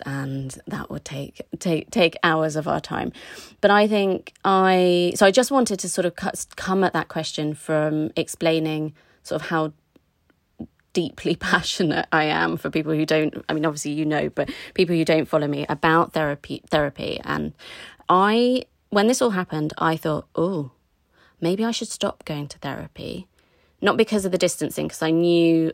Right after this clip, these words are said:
that my therapist would probably go online, but, you know, everybody's finances are in a different place. Personally, things at home are,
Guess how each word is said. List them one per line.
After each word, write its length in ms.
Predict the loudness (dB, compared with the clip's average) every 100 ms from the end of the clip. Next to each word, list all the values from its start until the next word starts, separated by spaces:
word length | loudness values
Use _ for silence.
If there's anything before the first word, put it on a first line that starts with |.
| -2
that 180 | -2 0
my 160 | -2 -2
therapist 440 | -2 -4 -6 -10
would 100 | -8
probably 260 | -6 -4 -2
go 160 | -2
online, 520 | -2 -2 -4 -6 -8 -12 -20 -20 -20 -20 -4
but, 320 | -2 -2 -4 -6
you 120 | -4
know, 240 | -4 -8 -12 _ -8
everybody's 380 | -6 -6 -6
finances 720 | 0 0 2 0 -2 -4 -2
are 340 | -2 -2 -2 -4 _ -6
in 120 | -2
a 60 | -2
different 300 | -4 -6 -6
place. 640 | -2 -2 -2 -4 -6 -10 -12 _
Personally, 480 | -4 -2 -2 -2 -2
things 260 | -2 -4 -4
at 120 | -6
home 340 | -4 -4 -4
are, 80 | -6